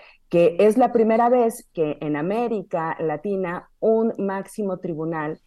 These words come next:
se pronuncia en términos de los derechos que se ven violentados al momento de querer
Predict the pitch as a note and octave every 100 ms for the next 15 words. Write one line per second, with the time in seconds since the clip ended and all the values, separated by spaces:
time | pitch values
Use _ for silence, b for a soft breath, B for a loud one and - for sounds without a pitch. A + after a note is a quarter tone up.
0 | _ _ - F#3+ E3+ F#3 E3+ E3+ G3+ C4
1 | B3+ G#3+ E3+ - E3+ E3 G3+ G3+ G#3 F#3
2 | E3 E3+ E3+ F3 E3 D#3+ D#3 D#3 F#3 C4+
3 | A#3+ - F#3 F3 E3 E3+ F3 F#3 F3+ D#3
4 | F#3 F3 E3 F#3 - D#3 D3+ D#3+ E3+ F3
5 | G3+ F3+ E3 - E3+ D#3+ E3+ G#3+ G#3+